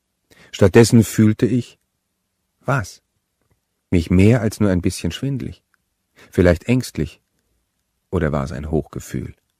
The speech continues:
Es bestand natürlich nicht der geringste Zweifel, wer in mein Apartment eingebrochen war. Es sei denn, ich würde die Vorstellung akzeptieren,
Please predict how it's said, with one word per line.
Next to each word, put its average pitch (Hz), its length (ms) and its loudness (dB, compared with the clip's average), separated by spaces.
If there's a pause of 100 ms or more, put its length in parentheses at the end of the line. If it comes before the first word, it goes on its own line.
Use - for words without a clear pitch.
(520)
Es 104 160 0
bestand 95 360 0
natürlich 92 380 2
nicht 95 140 -2
der 87 80 0
geringste 87 420 0
Zweifel, 90 480 0
wer 87 180 2
in 78 120 -4
mein 69 180 -4
Apartment 67 460 -6
eingebrochen 76 500 -8
war. 76 180 -6 (640)
Es 101 200 -2
sei 98 220 4
denn, 123 240 4
ich 113 200 -6
würde 101 240 0
die 92 100 -2
Vorstellung 90 520 -2
akzeptieren, 95 720 0